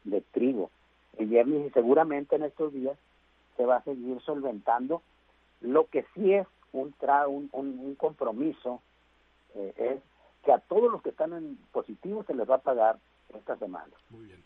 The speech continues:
Speaker 2: Eh, pues,
Speaker 1: Entonces
Speaker 2: eh, es, es buena noticia ahí para los, eh,
Speaker 1: Sí,
Speaker 2: productores.
Speaker 1: claro, mira, nunca lo han dejado. Lo que pasa es que han tenido ahí muchos contratiempos porque hubo un cambio, tú sabes, hubo un cambio de administración
Speaker 2: Sí.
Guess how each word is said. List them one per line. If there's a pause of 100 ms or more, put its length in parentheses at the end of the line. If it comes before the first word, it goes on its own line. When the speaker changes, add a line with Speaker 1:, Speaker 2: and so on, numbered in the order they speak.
(360)
Speaker 2:
Eh,
pues,
Speaker 1:
Entonces
Speaker 2:
eh,
es,
es
buena
noticia
ahí
para
los,
eh,
Speaker 1:
Sí,
Speaker 2:
productores.
Speaker 1:
claro,
mira,
nunca
lo
han
dejado.
Lo
que
pasa
es
que
han
tenido
ahí (540)
muchos
contratiempos
porque
hubo
un
cambio,
tú
sabes,
hubo
un
cambio
de
administración
Speaker 2:
Sí.